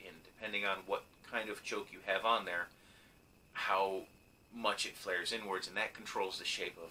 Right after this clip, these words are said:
the shot as it comes out at the end. Now, to show you how that works is there is a small insert in the Mossberg um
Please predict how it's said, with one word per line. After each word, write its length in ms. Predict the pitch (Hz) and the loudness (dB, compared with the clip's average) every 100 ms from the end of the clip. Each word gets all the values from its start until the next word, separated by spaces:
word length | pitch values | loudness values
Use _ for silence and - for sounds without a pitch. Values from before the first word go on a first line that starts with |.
| - | -12
the 220 | 80 80 - - | -16 -16 -18 -2
shot 440 | - - 117 - 92 | 2 6 6 4 -4
as 100 | - | -10
it 140 | - | -8
comes 220 | 87 82 | -10 -4
out 140 | 80 80 | -2 -2
at 60 | |
the 140 | 92 95 | 0 0
end. 220 | - - - - - - - 90 | 0 -6 -20 -20 -20 -20 -14 -2
Now, 200 | 85 85 - | -2 0 -4
to 140 | 98 87 85 78 - - - - - | -4 -4 -6 -10 -14 -20 -20 -20 -4
show 280 | - 110 101 | 0 2 0
you 160 | 95 90 | -2 -4
how 160 | 85 | -4
that 300 | - 107 - 95 | 4 4 4 2
works 300 | 92 - - - | 2 0 -2 -4
is 80 | |
there 220 | - 98 95 | 0 0 0
is 120 | 90 | 0
a 80 | 87 | 0
small 420 | - 113 95 - | 2 2 0 0
insert 420 | 123 123 - 90 - | -2 0 2 2 0
in 80 | 90 | -4
the 80 | 85 | -4
Mossberg 560 | 95 90 - 90 85 80 - - - - - - - - - | 0 -2 -2 -2 -2 -4 -10 -20 -20 -20 -20 -16 -14 -14 -10
um 400 | 78 78 76 | -6 -4 -4